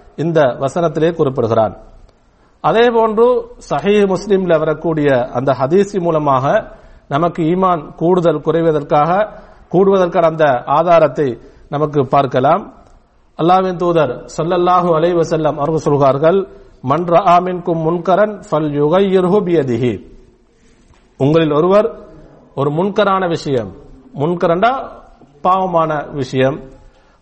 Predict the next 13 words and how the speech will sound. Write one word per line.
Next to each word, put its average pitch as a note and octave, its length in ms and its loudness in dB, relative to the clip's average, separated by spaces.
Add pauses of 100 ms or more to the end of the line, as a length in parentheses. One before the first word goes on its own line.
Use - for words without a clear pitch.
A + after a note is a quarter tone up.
பாவத்தை E3 560 0
கண்டால் C3 600 0 (560)
அவர் E3+ 220 0
அவருடைய D#3+ 720 -2 (120)
கையினால் F#3+ 500 0
அதை F3 180 0
என்ன F#3 120 -4
செய்யட்டும்? D#3+ 500 -2 (680)
தடுக்கட்டும். B2 680 -2 (760)
அவர் - 320 -2 (240)
அவருடைய C3+ 360 0
கையினால் F3 480 0
அதை, A3 500 -2